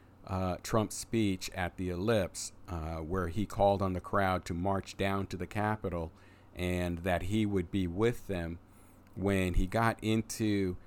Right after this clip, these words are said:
the, um, the S U V limo that he was riding in, uh, he instructed the driver and the, the Secret Service agent in the vehicle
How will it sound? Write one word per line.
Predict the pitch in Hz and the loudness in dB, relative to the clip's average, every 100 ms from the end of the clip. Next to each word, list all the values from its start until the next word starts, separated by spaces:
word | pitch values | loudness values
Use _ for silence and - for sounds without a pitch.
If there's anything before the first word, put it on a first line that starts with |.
| - - - | -20 -16 0
the, | 101 98 95 92 85 - | 2 4 2 0 -4 -10
um, | 98 90 85 76 - 85 - - | -8 -6 -6 -8 -12 -16 -18 -12
the | 90 85 - | -8 -6 -4
S | 107 104 - | -4 -2 -2
U | 101 | -2
V | 92 107 120 98 92 - - - - - | 2 2 4 2 -2 -12 -20 -20 -12 -2
limo | 101 110 95 | 2 2 2
that | 87 90 85 | 0 -2 0
he | - 107 95 | 0 2 2
was | 92 87 82 - | 0 -2 -4 -10
riding | 90 92 104 110 92 82 | 0 2 2 2 0 -2
in, | 82 82 - - - - 85 | -4 -6 -12 -20 -20 -14 -6
uh, | 82 78 | -6 -6
he | 64 98 104 98 | -4 0 2 2
instructed | 90 - 107 107 107 98 | 0 2 2 2 0 0
the | 87 | -2
driver | 92 95 101 95 95 90 | 4 6 6 4 2 0
and | 87 | 0
the, | 87 87 - | -4 -8 -10
the | 82 | -6
Secret | 110 - 90 | -4 -4 -4
Service | 104 101 90 - | 0 0 0 -2
agent | 90 85 90 82 - | -2 -2 -4 -6 -2
in | 110 113 | 2 2
the | |
vehicle | 90 90 85 90 85 | 0 0 0 -4 -4